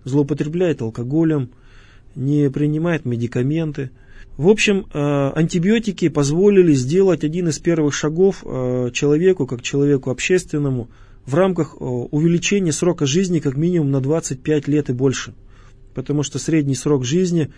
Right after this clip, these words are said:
ну, лет сто назад где-то был около сорока лет. Сейчас, э, даже, э, в странах развивающихся с тяжёлой экономической ситуацией средний з-, возраст жизни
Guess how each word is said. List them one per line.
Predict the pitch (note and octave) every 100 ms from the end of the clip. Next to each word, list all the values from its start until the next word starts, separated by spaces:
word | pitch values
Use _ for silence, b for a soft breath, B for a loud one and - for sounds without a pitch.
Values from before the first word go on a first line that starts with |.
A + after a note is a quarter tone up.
| b b b -
ну, | D3+
лет | D#3+ C#3+
сто | - F3 F3+
назад | D3+ C3+ D#3+ C#3+
где-то | C#3 C3+
был | C3 D3+
около | C#3+ C3+ B2+
сорока | - C3+ B2+ C3
лет. | A2+ A2
Сейчас, | - A#2+ D#3+ D#3+ - -
э, | A#2 A#2 A2+ A2+ B2
даже, | B2 C#3 B2+ B2 B B B - -
э, | B2
в | A#2+
странах | - C#3+ D3 C#3 C#3
развивающихся | C3+ C3 C3+ D#3 E3 D3 - A#2+ B2
с |
тяжёлой | - B2 D3 C#3
экономической | B2+ C3 C#3 D#3+ D#3 - B2
ситуацией | C3 B2 D3 D3 - B2
средний | - C#3+ C3 B2+
з-, | A#2+ B2+ A#2+ B B B
возраст | C#3 C#3+ C3 B2+
жизни | A#2+ D3+ D3+ C3+